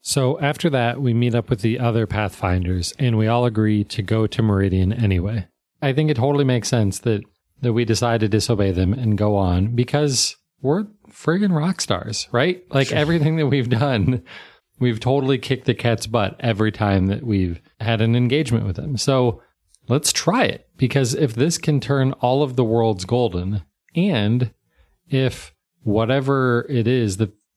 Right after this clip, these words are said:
Speaker 1: that Meridian turns out to be works in our favor,
Speaker 2: Uh,
Speaker 1: then
Speaker 2: yeah, that'd be worth it,
Speaker 1: maybe,
Speaker 2: right?
Speaker 1: well, it, yeah, I mean, it might be worth it, but it also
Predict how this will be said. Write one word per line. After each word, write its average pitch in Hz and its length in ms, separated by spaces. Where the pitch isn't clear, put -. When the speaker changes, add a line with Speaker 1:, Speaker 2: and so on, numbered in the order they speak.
Speaker 1:
that 110 360
Meridian 113 680
turns 110 360
out 113 220
to - 100
be 104 460
works 139 460
in 143 80
our 127 140
favor, 147 580
Speaker 2:
Uh, - 80
Speaker 1:
then 143 140
Speaker 2:
yeah, 139 100
that'd 107 180
be 135 80
worth 135 200
it, 196 60
Speaker 1:
maybe, 160 220
Speaker 2:
right? 92 200
Speaker 1:
well, 151 200
it, 151 280
yeah, 156 360
I 113 80
mean, 127 180
it 127 80
might 147 180
be 135 100
worth 98 220
it, 117 100
but 131 120
it 139 100
also 117 760